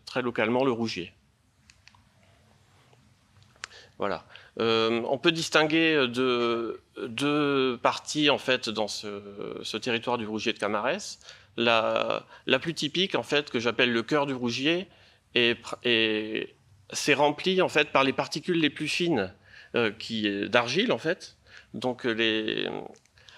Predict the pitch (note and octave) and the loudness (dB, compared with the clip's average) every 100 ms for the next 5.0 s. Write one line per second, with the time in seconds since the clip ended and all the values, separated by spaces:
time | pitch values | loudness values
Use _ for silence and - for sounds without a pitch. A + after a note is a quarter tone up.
0 | - A2 A#2+ A#2+ C#3 C#3 - A#2 - A#2 | -10 0 0 2 2 2 -2 -2 -4 -2
1 | G#2+ G#2 G#2 F#2+ F2+ - A2+ A2 G#2+ - | -2 -4 -6 -6 -8 -2 0 2 2 4
2 | C3 B2+ C#3 C3+ A2 G2 B2 - A2 G#2 | 2 2 -2 -2 0 0 0 0 2 0
3 | A#2 F3 G3 A#2 G2+ A2 - G#2 A2 A2+ | 0 -2 -2 -6 -4 -4 0 0 2 0
4 | F#2+ G#2 A#2+ C3+ B2+ A#2+ G#3+ - - | 0 -2 -2 -4 -6 -6 -8 -8 -16